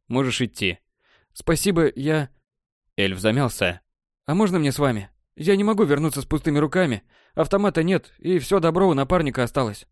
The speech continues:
В зоне я много кому должен, мне нельзя назад". Борланд потёр подбородок. Старый долг, грузом висящий на его шее, требовал платежа. Он глянул на Марка и встретил понимающий взгляд. "Хорошо",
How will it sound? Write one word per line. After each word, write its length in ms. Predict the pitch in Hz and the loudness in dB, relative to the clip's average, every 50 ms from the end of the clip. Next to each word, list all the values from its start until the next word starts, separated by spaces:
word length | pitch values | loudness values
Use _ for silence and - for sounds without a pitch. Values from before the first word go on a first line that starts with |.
| _ _ _ _ _ _ _ | _ _ _ _ _ _ _
В 100 | 147 151 | -8 0
зоне 300 | 151 202 208 190 170 143 | 2 2 2 2 2 2
я 100 | 139 139 | 2 2
много 300 | 147 170 196 190 147 131 | 2 2 0 0 0 0
кому 220 | 117 135 131 131 | -2 -2 -2 0
должен, 400 | 123 143 139 131 117 120 98 - _ _ | 0 2 0 0 0 -4 -10 -12 _ _
мне 220 | - 165 180 185 | -8 -4 -2 0
нельзя 300 | 185 196 170 160 196 190 | 0 0 0 0 0 0
назад". 340 | 165 127 110 113 104 - - _ _ _ _ _ _ _ _ _ _ _ _ _ _ _ _ _ _ _ _ | 0 0 -2 -4 -6 -8 -14 _ _ _ _ _ _ _ _ _ _ _ _ _ _ _ _ _ _ _ _
Борланд 420 | - 101 92 101 101 104 104 104 - | -8 -2 0 0 2 2 0 0 0
потёр 300 | - 107 101 - 123 113 | 0 0 2 2 0 0
подбородок. 600 | - 120 117 131 135 131 113 92 92 87 - - _ _ _ _ _ _ _ _ | 0 -2 0 0 2 2 0 0 -2 -6 -8 -14 _ _ _ _ _ _ _ _
Старый 340 | - - - 156 147 143 143 | -8 -2 0 2 4 4 4
долг, 380 | 139 165 170 117 95 - - _ | 4 4 2 2 2 -2 -10 _
грузом 460 | - 107 110 131 156 151 135 156 135 | -8 -4 0 0 2 2 2 0 2
висящий 460 | 127 139 123 - 143 120 113 - 127 | 2 0 0 2 0 0 2 0 -2
на 80 | 120 117 | 0 0
его 180 | 113 113 120 | 2 2 2
шее, 340 | 113 - - 160 147 104 95 | 2 2 0 2 2 2 0
требовал 400 | - - 101 101 95 107 107 113 | 0 -2 -2 0 0 2 0 0
платежа. 560 | 110 127 127 123 - 151 123 117 95 85 87 - _ _ _ _ _ _ _ - _ _ _ | 0 0 -2 0 0 -2 0 0 -4 -4 -6 -12 _ _ _ _ _ _ _ -20 _ _ _
Он 180 | 139 143 139 | -2 0 0
глянул 300 | 127 135 139 139 135 139 | 2 2 2 2 2 2
на 140 | 131 135 147 | 2 2 2
Марка 480 | 160 175 143 101 - - 95 87 87 - _ _ _ | 2 0 0 -2 -2 -4 -4 -4 -4 -8 _ _ _
и 100 | 120 120 | -4 -4
встретил 380 | 113 - 170 180 160 165 156 | -2 0 0 0 0 0 -2
понимающий 500 | 127 147 127 120 117 117 120 117 - - | 0 0 0 2 2 2 0 0 0 -2
взгляд. 400 | 113 101 95 98 92 87 - - _ _ _ _ _ _ _ _ _ _ _ _ _ _ | -2 -2 -2 -2 -2 -2 -4 -8 _ _ _ _ _ _ _ _ _ _ _ _ _ _
"Хорошо", 560 | _ 135 180 190 185 170 131 165 151 117 95 | _ -2 0 0 0 0 0 0 0 0 0